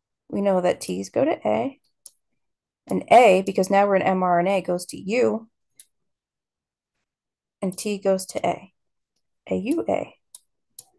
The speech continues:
Again, we're gonna skip to the M R N A for the one we want. It becomes G G A. Interesting. You may have noticed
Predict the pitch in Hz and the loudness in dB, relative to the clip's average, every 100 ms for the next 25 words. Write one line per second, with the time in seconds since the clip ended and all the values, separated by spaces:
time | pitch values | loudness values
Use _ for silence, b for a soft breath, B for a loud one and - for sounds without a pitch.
0 | _ _ _ _ _ _ - 196 226 208 | _ _ _ _ _ _ -12 0 2 4
1 | 196 190 185 - 196 190 190 196 196 196 | 2 -2 -2 -4 -6 -2 0 2 2 2
2 | 196 190 190 - 185 185 - 196 240 233 | 2 0 -2 -4 -2 -2 -2 0 2 2
3 | - _ _ _ _ _ _ - - - | -2 _ _ _ _ _ _ -20 -10 -8
4 | - 185 180 185 190 - 208 214 208 214 | -2 -2 -2 -8 -14 -10 -4 -2 -2 -4
5 | - _ _ _ _ _ - _ _ _ | -10 _ _ _ _ _ -20 _ _ _
6 | _ _ _ _ _ _ _ - 190 185 | _ _ _ _ _ _ _ -6 -2 -2
7 | 190 - _ _ _ _ _ _ _ _ | -4 -14 _ _ _ _ _ _ _ _
8 | _ _ _ _ _ _ _ - 180 - | _ _ _ _ _ _ _ -8 -8 -8
9 | _ _ _ _ - - _ _ _ _ | _ _ _ _ -20 -20 _ _ _ _
10 | _ 294 294 196 - - - - 196 233 | _ -2 0 -2 -4 -4 -4 -2 -2 2
11 | 254 233 226 254 262 170 180 208 - | 4 4 2 4 4 4 2 0 -8